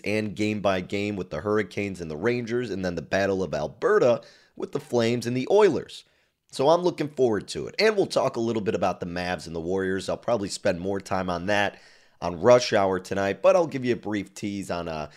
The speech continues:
which way I'm kinda leaning for that spot. Let's begin, though, really quick, 'cause, again, this one starts at one twenty with the Cubs and the Diamondbacks. It feels like it's been a little bit since the Cubs have had a weekday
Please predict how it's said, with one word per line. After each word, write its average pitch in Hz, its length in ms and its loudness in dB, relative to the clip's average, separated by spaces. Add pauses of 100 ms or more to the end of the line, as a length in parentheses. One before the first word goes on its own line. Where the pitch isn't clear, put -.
(200)
which 101 220 -6
way 101 140 -2
I'm 90 140 -4
kinda 92 260 -4
leaning 87 340 -6
for 78 240 -8
that 69 280 -10
spot. 87 500 -4 (840)
Let's 135 260 4
begin, 139 360 0
though, 135 160 4
really 131 400 2
quick, 131 380 2
'cause, 92 160 -8
again, 117 420 2 (240)
this 107 220 -4
one 104 160 -2
starts 110 420 0
at 87 180 2
one 110 280 0
twenty 110 360 -2
with 110 220 -4
the 98 80 -4
Cubs 104 500 0
and 104 220 -2
the 85 60 -6
Diamondbacks. 107 840 0
It 185 220 -6
feels 247 260 -4
like 180 200 -2
it's 226 120 -8
been 104 200 -2
a 131 40 0
little 131 220 0
bit 135 260 -2 (360)
since 120 280 -6
the 95 120 -10
Cubs 110 320 0
have 92 140 -8
had 101 220 2
a 87 300 -2
weekday 98 1300 -2